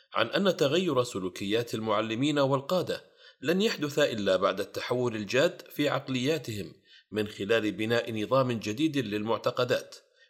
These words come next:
وإيمانهم الجاد في الإصلاح. ثالثًا، فجوات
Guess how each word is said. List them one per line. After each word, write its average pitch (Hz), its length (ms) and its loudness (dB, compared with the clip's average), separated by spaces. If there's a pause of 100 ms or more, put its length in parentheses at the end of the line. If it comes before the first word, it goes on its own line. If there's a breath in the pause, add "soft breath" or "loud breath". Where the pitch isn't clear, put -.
وإيمانهم 127 720 2
الجاد 107 600 0
في 117 120 -6
الإصلاح. 127 640 -4 (1200 soft breath)
ثالثًا، 175 520 0 (540)
فجوات 117 540 4